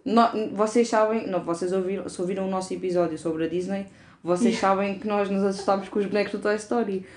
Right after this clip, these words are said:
Speaker 1: Portanto, vocês estão a ver, tipo, o quão sensível é a nossa cena com o terror.
Speaker 2: Yeah, esquece.
Speaker 1: Portanto, não vai dar
Speaker 2: Se eu
Speaker 1: mesmo.
Speaker 2: estiver no corredor e a Matilde for, tipo, porque a, no-, a nossa casa é open space.
Speaker 1: Yeah.
Speaker 2: Então, o corredor tu consegues ir,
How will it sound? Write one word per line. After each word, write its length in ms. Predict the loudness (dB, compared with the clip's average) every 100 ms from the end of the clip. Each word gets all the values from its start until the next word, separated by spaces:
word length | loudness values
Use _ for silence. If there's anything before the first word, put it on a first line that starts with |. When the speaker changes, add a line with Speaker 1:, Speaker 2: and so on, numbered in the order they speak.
| -20
Speaker 1:
Portanto, 240 | 0 2 4
vocês 220 | 4 4
estão 180 | 4 4
a 20 |
ver, 140 | 2
tipo, 280 | 2 -2 -4
o 40 |
quão 220 | 2 6 6
sensível 580 | 6 4 2 0 2
é 80 | 2
a 20 |
nossa 240 | 0 0 -2
cena 280 | -2 -2 -2
com 140 | -4
o 40 | -6
terror. 300 | -6 -4 -2
Speaker 2:
Yeah, 200 | -2 -4
esquece. 460 | -6 -6 -6 -6 -10
Speaker 1:
Portanto, 420 | -6 -6 -4 -6
não 140 | -4
vai 180 | 0 0
dar 160 | 0 0
Speaker 2:
Se 140 | 0
eu 60 | 2
Speaker 1:
mesmo. 80 | 2
Speaker 2:
estiver 420 | 2 2 2 -2
no 120 | -4
corredor 560 | -4 -6 -6 -4 -4 -6 -12 -20 -14
e 300 | -8 -2 2
a 80 | 2
Matilde 460 | 0 -4 -2 -2 -2
for, 380 | -4 -2 -2 -4 -10
tipo, 600 | -14 -8 -6 -4 -4 -6 _ _ _
porque 160 | -2
a, 60 | 0
no-, 320 | 0 0 0
a 160 | 0 0
nossa 300 | 0 -2 -6
casa 280 | -6 -2 -2
é 60 |
open 240 | -2 -6 -8
space. 420 | -8 -10 -10 -12 _ _ _ _ _ -2
Speaker 1:
Yeah. 240 | 0 2
Speaker 2:
Então, 240 | 2 0 -6 _ _ _
o 100 | -12
corredor 420 | -10 -10 -2 0 0
tu 160 | -2
consegues 460 | -6 -4 -4 -4 -4
ir, 440 | -4 -2 -2 -4